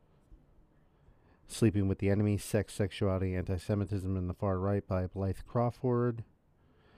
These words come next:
The Times of Israel dot com. That article is Parkland Shooters, Swastika Carving Are Focus of U S Court Fight.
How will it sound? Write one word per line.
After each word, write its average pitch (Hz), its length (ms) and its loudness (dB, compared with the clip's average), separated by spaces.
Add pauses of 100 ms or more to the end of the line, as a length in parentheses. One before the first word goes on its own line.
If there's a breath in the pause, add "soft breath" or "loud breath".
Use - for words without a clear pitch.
(360 soft breath)
The 110 100 0
Times 143 400 4
of 139 100 -2
Israel 127 580 4
dot 92 360 0 (100)
com. 127 640 0 (1160 soft breath)
That 92 260 0
article 98 440 -2
is 95 160 -2
Parkland 117 520 2
Shooters, 117 840 2 (400)
Swastika 107 680 2
Carving 101 640 2
Are 92 400 0
Focus 98 440 -4
of 95 140 -4
U 92 240 0
S 82 160 -4
Court - 400 2
Fight. - 560 0